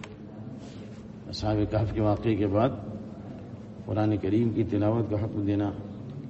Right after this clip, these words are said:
اس بات کی دلیل ہے کہ اللہ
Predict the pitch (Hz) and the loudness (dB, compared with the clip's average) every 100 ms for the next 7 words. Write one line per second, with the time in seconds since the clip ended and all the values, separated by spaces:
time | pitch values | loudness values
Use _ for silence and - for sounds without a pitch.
0 | - - - 92 101 104 85 98 92 92 | -10 -10 -6 -2 0 0 2 2 2 4
1 | 120 101 117 - - - - - - - | 4 4 2 -2 -6 -10 -10 -12 -12 -12
2 | - - 101 101 | -10 -4 0 2